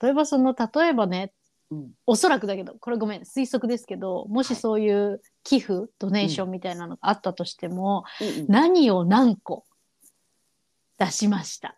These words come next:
Speaker 1: とか、本を何冊、雑誌何冊、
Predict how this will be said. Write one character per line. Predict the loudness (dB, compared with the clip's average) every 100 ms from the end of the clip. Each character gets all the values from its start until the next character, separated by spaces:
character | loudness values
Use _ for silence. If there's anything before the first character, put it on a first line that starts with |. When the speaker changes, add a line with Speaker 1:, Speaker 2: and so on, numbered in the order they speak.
| _
Speaker 1:
と | -18
か、 | -8 -6 -8 _ _ _ -2
本 | 2 2 0
を | -4
何 | -2 -2 -2
冊、 | -8 -20 -20 -20 _ _ _ _ _ _ -8
雑 | -6 -6
誌 | -8 -2 0
何 | 0 -2
冊、 | -10 -20 -20 -20